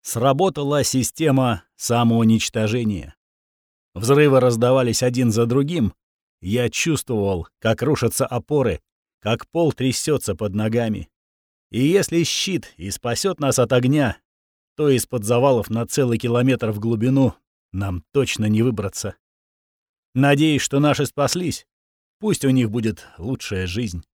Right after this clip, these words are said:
Мысленно прощаясь с реальностью, я заметил, как всё вокруг стихло. Звуки исчезли, но жар от взрывов по-прежнему чувствовался.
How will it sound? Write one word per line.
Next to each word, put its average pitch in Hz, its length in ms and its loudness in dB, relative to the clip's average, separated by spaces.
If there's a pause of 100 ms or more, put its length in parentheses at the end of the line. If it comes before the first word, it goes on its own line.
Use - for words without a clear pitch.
(840)
Мысленно 170 480 2
прощаясь 143 560 2
с - 80 -2
реальностью, 143 640 0
я 139 160 2
заметил, 139 560 0 (180)
как 90 240 -14
всё - 280 -4
вокруг 139 380 -2
стихло. - 520 -10 (640)
Звуки 170 500 0
исчезли, 135 600 -2 (420)
но 131 280 0
жар 139 320 2
от 135 120 2
взрывов 131 540 -2
по-прежнему 123 640 0
чувствовался. - 760 -8